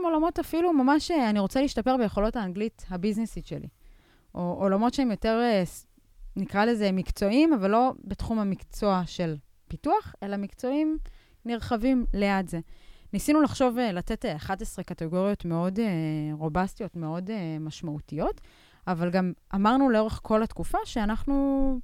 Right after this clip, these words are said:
פתוחים להצעות. אז השלב הראשון היה לבנות את ה-, את השאלון הזה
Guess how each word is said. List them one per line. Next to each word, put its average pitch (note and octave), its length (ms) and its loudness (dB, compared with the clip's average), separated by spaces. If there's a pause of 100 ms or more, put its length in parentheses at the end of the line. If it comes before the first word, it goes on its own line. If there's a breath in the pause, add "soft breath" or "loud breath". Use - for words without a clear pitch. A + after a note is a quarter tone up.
(200)
פתוחים A3+ 420 -6
להצעות. D#3 640 -8 (440 soft breath)
אז F3 120 -2
השלב D#4+ 220 2
הראשון C#4 300 0
היה A#3 140 2
לבנות G3 340 0
את G#3+ 100 -8
ה-, D#3 260 0 (260)
את E3+ 120 -6
השאלון D#3+ 420 0
הזה A3+ 160 0